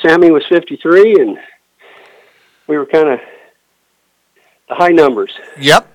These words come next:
Speaker 2: you were the high numbers. It, so was fifty-two, is that something you wore all through the Orioles system getting up to the majors?
Speaker 1: No.
Speaker 2: Okay.
Speaker 1: No, no, no, no. That was just my spring training number.
Speaker 2: Okay.
Speaker 1: And, uh,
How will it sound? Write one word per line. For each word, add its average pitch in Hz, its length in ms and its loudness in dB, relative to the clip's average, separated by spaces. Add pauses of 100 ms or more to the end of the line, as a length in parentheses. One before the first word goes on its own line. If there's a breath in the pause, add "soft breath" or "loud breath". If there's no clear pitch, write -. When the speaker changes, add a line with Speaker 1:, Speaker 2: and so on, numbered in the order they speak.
(120)
Speaker 2:
you 135 160 -10
were 196 240 0
the 160 120 0
high 135 220 -2
numbers. 117 580 -6 (120)
It, 180 260 -2
so 196 160 2
was 160 240 -2
fifty-two, 226 680 -2
is 165 100 -2
that 202 180 -2
something 185 380 -4
you 165 100 -4
wore 190 480 0
all 170 220 0
through 190 260 -6
the 175 140 -6
Orioles 180 400 -2
system 185 460 -4
getting 165 340 -8
up 175 180 -4
to 208 100 -6
the 196 80 -6
majors? 202 640 -8
Speaker 1:
No. 202 380 0 (260)
Speaker 2:
Okay. 151 100 2
Speaker 1:
No, 160 140 4
no, 127 200 -4
no, 98 120 -8
no. 92 220 -14
That 123 160 -6
was 139 80 -10
just 147 180 -14
my 127 140 -8
spring 165 280 -6
training 180 380 -2
number. 175 260 -4
Speaker 2:
Okay. 127 520 -4
Speaker 1:
And, 117 400 -8
uh, 120 260 -2